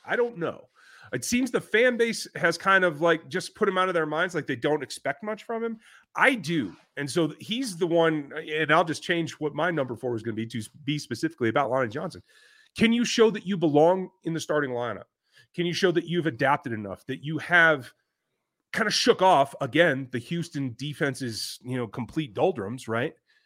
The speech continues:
And can you do what this staff wants you to do effectively right now? If he can, I feel like that transition's probably ahead of where not only the fan base expected, but maybe what some of the analysts expect as well.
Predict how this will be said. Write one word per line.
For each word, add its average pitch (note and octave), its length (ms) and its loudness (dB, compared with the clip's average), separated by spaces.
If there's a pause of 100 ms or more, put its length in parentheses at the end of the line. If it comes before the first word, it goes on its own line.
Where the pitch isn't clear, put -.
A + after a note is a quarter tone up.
(160)
And D3 160 -4
can G3+ 220 -2
you A#3 140 -4
do F#3 180 -6
what E3+ 300 -4
this G#3 180 -4
staff A#2+ 380 -6
wants G2+ 260 -14
you G#2 100 -16
to - 140 -18
do G2 320 -14 (240)
effectively B2 640 -4
right B2+ 360 4
now? G2 320 -4 (480)
If F#3 100 -6
he G3 120 -6
can, C#3+ 600 0 (480)
I D3 60 -6
feel A3 140 -2
like G3 160 2
that E3+ 160 4
transition's E3+ 520 -2
probably E3+ 380 2
ahead D#3+ 280 2
of B2+ 120 -2
where C3 320 0 (220)
not D3+ 100 2
only D#3 160 2
the A2 60 -10
fan F3+ 240 0
base B2 320 -2 (240)
expected, A#2+ 560 -6
but A#2+ 160 -4
maybe A#3+ 260 0
what C4 240 0 (500)
some G#3 280 2
of E3 80 0
the D3 120 2
analysts G#3 380 0
expect B2+ 480 -4
as G#2 160 -12
well. E3 400 -6